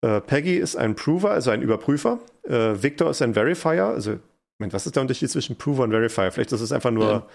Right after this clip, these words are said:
Speaker 2: ein Proof ist ein
Speaker 1: Synonym und
Speaker 2: Beweis und,
Speaker 1: dementsprechend
Speaker 2: und eine Verifikation ist, äh,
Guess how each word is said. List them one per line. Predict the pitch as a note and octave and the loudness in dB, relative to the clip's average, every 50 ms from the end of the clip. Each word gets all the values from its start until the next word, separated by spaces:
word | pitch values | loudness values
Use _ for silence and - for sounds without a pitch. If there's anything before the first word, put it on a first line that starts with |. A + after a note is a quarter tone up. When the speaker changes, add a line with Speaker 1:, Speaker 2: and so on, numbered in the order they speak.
| - - - | -18 -6 -4
Speaker 2:
ein | C3 A#2+ - | -4 -4 -4
Proof | - - - D3 E3+ A#2 | -4 -2 0 0 2 4
ist | A#2 B2 | 4 4
ein | A2 | 4
Speaker 1:
Synonym | G#2+ A2 A#2+ B2 A#2 | 4 4 4 4 4
und | A2+ | 4
Speaker 2:
Beweis | A2 G#2+ A2 - F#3 F#3+ - | 4 4 4 4 4 2 2
und, | A#2+ A#2 B2 | 0 0 0
Speaker 1:
dementsprechend | B2 A#2 A#2+ A#2 - - | 0 -2 -4 -4 -4 -4
Speaker 2:
und | A#2+ A#2 B2 A#2+ | -4 -4 -2 -2
eine | A#2 A2+ A2+ | -2 0 0
Verifikation | A#2 A#2 A#2 A2+ A2+ - A#2 - A#2 A2 - - B2 A#2+ C3+ C#3+ D3 C#3+ | 0 0 0 -2 -6 -6 -4 -2 -2 -2 0 0 0 0 2 0 -2 -2
ist, | - - B2+ - - - | -2 -4 -4 -6 -6 -2
äh, | G#2 A#2+ A#2+ B2 A#2+ | -2 0 0 0 -2